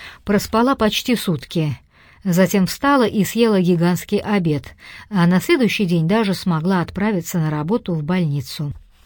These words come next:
В отличие от сотворенного с молниеносной скоростью романа Мэри Уэстмакотт, очередной роман миссис Кристи "Смерть приходит в конце" продвигался чрезвычайно медленно.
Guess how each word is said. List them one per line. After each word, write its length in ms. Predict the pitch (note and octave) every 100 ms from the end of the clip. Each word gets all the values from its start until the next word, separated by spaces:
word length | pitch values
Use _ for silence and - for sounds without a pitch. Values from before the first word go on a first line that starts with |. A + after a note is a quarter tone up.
| _ _ _
В 120 | F3
отличие 560 | F#3 F#3+ C4+ D#4 - C4
от 220 | G#3+ G#3
сотворенного 840 | - A3 G#3 G#3+ C4 A#3 A3 G#3
с 140 | G#3+ -
молниеносной 800 | D4 C4 B3 A3+ G3 E3 F#3+ E3+
скоростью 580 | - G#3 F3+ E3+ G3+ F3
романа 540 | F3+ G3 F#3 E3+ E3+ -
Мэри 400 | F#3+ F#3+ F3+ F3
Уэстмакотт, 840 | - C4 D#4+ - F3+ D#3+ D#3+ C#3+ - - - -
очередной 600 | G3 F#3+ A#3+ A#3+ A#3+ E4
роман 420 | D4+ C4 A#3 A#3 G3+
миссис 360 | G3+ - E3+
Кристи 580 | - G3 C#4 - - B3+ - - -
"Смерть 480 | - G3 F#3+ E3+ -
приходит 500 | F3+ E3 F#3 D#3+ D#3
в 80 | -
конце" 540 | E3+ E3 - C#4 D4+ - - _
продвигался 760 | G3 F3+ E3 D#3+ G#3+ C4+ - B3+
чрезвычайно 680 | F#3+ F3 D#3 D3 F3+ F#3+ G#3+
медленно. 640 | G#3 D3 D3 D3 C#3+